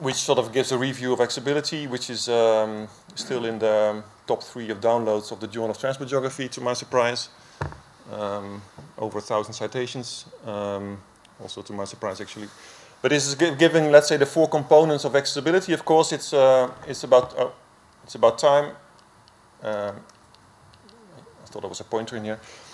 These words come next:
Time, cost, and effort to get from A to B. So the impedance, um, where, um, transport engineers typically focus on, but of course also the distribution of activities, um, in, uh, in space, um, individual needs,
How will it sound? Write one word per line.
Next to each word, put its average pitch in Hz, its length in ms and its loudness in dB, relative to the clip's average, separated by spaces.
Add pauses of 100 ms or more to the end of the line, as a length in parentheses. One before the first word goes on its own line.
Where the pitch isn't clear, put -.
(140)
Time, 139 260 8
cost, 135 300 4
and 139 100 -6
effort 135 320 2
to 127 80 -8
get 127 160 2
from 139 140 -6
A 127 80 -2
to 139 100 -4
B. 160 220 -2
So 131 180 0
the 127 100 -4
impedance, 151 720 -2
um, 117 140 -8
where, 110 380 2 (260)
um, 110 300 -6 (340)
transport 110 400 -4
engineers 120 340 -6
typically 120 320 -12
focus 120 360 -6
on, 120 100 0
but 110 100 -8
of 110 140 -4
course 120 220 -2
also 113 400 0 (680)
the 127 60 -6
distribution 139 540 -2
of 131 100 0
activities, 165 800 -2
um, 139 520 2 (100)
in, 135 300 -6 (140)
uh, 131 400 0
in 139 80 -6
space, 170 680 2 (160)
um, 127 580 0
individual 139 480 -2
needs, 156 420 -2